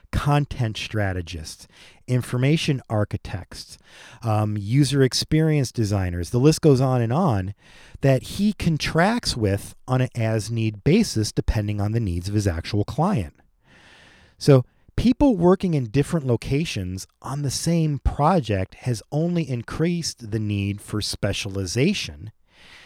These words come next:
and all but removed the status of the solo rock star designer from the industry, so that, you know, solo rock star just doesn't really exist anymore.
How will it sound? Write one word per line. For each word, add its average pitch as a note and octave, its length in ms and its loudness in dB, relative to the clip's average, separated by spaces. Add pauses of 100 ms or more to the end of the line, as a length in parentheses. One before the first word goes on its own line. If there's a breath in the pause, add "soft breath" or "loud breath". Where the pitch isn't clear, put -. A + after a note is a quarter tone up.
(160 loud breath)
and A#2+ 240 2
all D3+ 240 6
but D3 240 2
removed B2+ 760 4 (120)
the G#2+ 140 -2
status A#2 800 -2 (120)
of G2+ 420 0 (320 soft breath)
the A#2 100 0
solo A2 440 2
rock G2 360 -2
star G2 320 -2
designer A2+ 580 0
from B2+ 240 -4
the C3 80 0
industry, D3 600 -4 (420 loud breath)
so B2 200 -4
that, A2+ 260 0 (420)
you G#2+ 100 -10
know, F#2+ 40 -8
solo B2+ 300 0
rock B2 300 0
star G#2+ 300 -4
just B2 180 -8
doesn't C#3+ 240 -2
really D3 240 -2
exist A2+ 400 -4
anymore. F2+ 420 -4